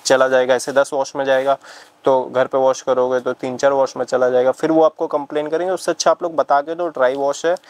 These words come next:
आजकल हर कस्टमर को पता है क्या आइटम ड्राई वॉश है क्या नहीं, पर आपको अपने मुंह से उनको बता देना है कि हाँ ड्राई वॉश है,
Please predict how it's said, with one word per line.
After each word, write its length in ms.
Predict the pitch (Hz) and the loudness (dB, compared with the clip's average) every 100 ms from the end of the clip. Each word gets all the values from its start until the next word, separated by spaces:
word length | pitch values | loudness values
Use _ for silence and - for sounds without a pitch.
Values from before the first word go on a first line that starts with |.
| - - 127 | -20 -6 -4
आजकल 260 | - 151 | 0 0
हर 180 | 151 147 - | 2 2 0
कस्टमर 380 | 156 156 156 | -2 0 0
को 100 | 156 156 | -2 -2
पता 240 | 143 147 | 0 2
है 140 | 147 | 0
क्या 200 | 151 143 | 0 0
आइटम 340 | 139 135 143 139 | 0 0 -6 -2
ड्राई 180 | 131 131 | 0 0
वॉश 260 | 139 143 | -2 -4
है 60 | 147 | -8
क्या 240 | - 131 | -2 0
नहीं, 140 | 139 156 | 0 -2
पर 200 | 156 151 | 0 2
आपको 260 | - - | 0 0
अपने 240 | 151 - 139 | 0 0 -8
मुंह 140 | 127 | -8
से 120 | - 151 | -6 -6
उनको 220 | 135 147 | -4 -2
बता 280 | 131 - 123 | 0 2 0
देना 200 | 123 135 | 0 -6
है 80 | 151 | -8
कि 120 | 151 | -8
हाँ 200 | 123 120 | -4 -4
ड्राई 240 | 113 139 | 0 0
वॉश 260 | 123 131 | 0 -4
है, 80 | - | -2